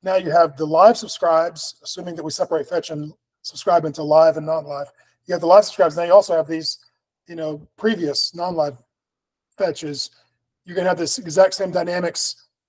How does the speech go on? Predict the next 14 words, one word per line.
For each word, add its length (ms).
issue 500
at 100
the 100
relay. 420
What, 360
what 300
is 200
the, 260
what's 160
the 80
behavior 540
of 120
a 60
relay 500